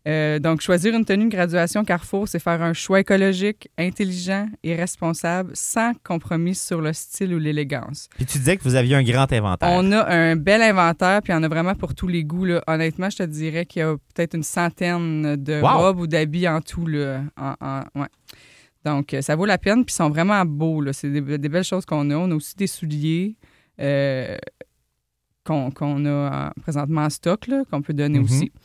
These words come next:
Speaker 1: Euh, donc, c'est une belle façon de donner une seconde vie à des vêtements de qualité, hein, sur, souvent, et, euh, participer à un mouvement de partage au sein de notre belle communauté.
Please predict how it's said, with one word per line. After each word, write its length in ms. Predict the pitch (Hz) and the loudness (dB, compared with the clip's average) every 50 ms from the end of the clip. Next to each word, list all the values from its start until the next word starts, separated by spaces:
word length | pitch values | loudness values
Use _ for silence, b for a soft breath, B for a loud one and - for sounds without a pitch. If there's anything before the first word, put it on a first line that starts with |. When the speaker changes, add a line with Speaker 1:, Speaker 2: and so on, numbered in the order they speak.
| B B B B B B B B B B B B B 151 | B B B B B B B B B B B B B -2
Speaker 1:
Euh, 320 | 151 156 151 147 143 147 | 0 0 2 0 0 0
donc, 180 | 139 156 160 - | 0 -2 -2 -2
c'est 80 | - | -2
une 100 | 185 175 | -2 2
belle 140 | 156 190 214 | 4 4 4
façon 300 | - 208 196 - 208 220 | 4 2 2 2 2 2
de 40 | 208 | 4
donner 260 | 180 175 165 175 190 | 4 4 4 4 2
une 40 | 190 | 0
seconde 400 | - 190 170 165 156 160 165 156 | 0 0 2 4 4 4 4 4
vie 100 | 160 185 | 4 4
à 60 | 185 | 4
des 120 | 175 180 | 4 4
vêtements 440 | 160 165 156 151 - 165 151 156 202 269 285 _ _ - | 4 2 2 2 2 2 2 2 2 0 -4 _ _ -6
de 160 | 175 151 165 | -2 0 0
qualité, 640 | - - 185 180 175 165 156 - - 165 180 254 320 | 2 2 2 2 2 2 -2 -2 -4 -4 -2 0 0
hein, 100 | 247 277 285 | 0 -2 -2
sur, 180 | - - 165 - - _ _ _ _ _ _ | -4 -6 -10 -10 -12 _ _ _ _ _ _
souvent, 460 | - - - - - 160 147 165 202 269 b b b b b b b b b b _ | -20 -20 -16 -12 -8 -4 -4 -2 -4 -4 b b b b b b b b b b _
et, 300 | - 170 185 196 196 170 | 0 0 2 4 4 2
euh, 20 | 156 | 2
participer 460 | - 165 156 - - - - - 185 | 2 -2 -4 -2 -4 -4 0 2 4
à 60 | 190 | 4
un 20 | |
mouvement 420 | 190 175 160 151 143 160 165 180 190 | 4 4 2 2 2 2 2 2 2
de 100 | 180 165 | 2 0
partage 600 | - - 170 - - - - 165 175 180 170 156 | 0 0 -2 -2 -2 0 2 2 4 4 2 0
au 80 | 151 | -4
sein 200 | - - 185 180 | -4 -2 -2 -2
de 120 | 180 165 151 | 0 0 0
notre 220 | 147 143 143 - _ | 0 -2 -4 -4 _
belle 160 | - 170 170 160 | -4 -2 -2 -2
communauté. 540 | - 165 156 151 151 143 139 131 - - | -2 -2 0 0 0 0 -2 -4 -6 -8